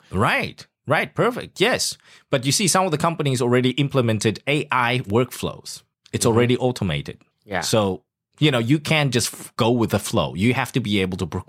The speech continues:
Speaker 1: program it. You have to be able to know how to make A I workflows produce the result you want.
Speaker 2: And, and, and I think it's really help and so many marketing, uh, uh, marketing,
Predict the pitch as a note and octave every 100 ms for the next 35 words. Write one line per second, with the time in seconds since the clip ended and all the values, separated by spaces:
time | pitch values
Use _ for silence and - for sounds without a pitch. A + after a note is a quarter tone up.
0 | - - C3 A2+ F2+ C2+ A1 - - -
1 | - - A2 A2 A2+ G#2 G2+ G2 G2 -
2 | G2+ F#2+ G#2+ B2+ A#2+ - G#2 A2 - C3+
3 | G#2+ F#2+ G2+ - - - - A#2 G#2+ G2+
4 | G2+ G#2 F#2+ A2 A2 G#2 F#2+ F#2+ - F2
5 | F2 F#2 - F#2+ F2 D#2 F2+ F2 - E2
6 | F2+ - - _ - C3+ B2+ - C3+ B2+
7 | B2 - A2+ A2+ G2+ A2+ - C3 B2+ A2
8 | G#2 - G2+ G#2 G2+ F#2+ - A2 G#2 G#2
9 | - - - _ _ G#2 G2+ G2+ G2 F2+
10 | - A2+ A2+ A2+ G#2+ G#2 G#2 G2+ F#2+ F#2
11 | G#2 A2 - G#2 - G2+ G2 G2 F#2+ F#2+
12 | - - - F#2+ F#2 F2+ F2 E2+ E2+ D#2+
13 | - - G2+ F#2+ F#2 F#2 F#2 G#2+ A#2+ A#2+
14 | - G2+ G2 G2+ G2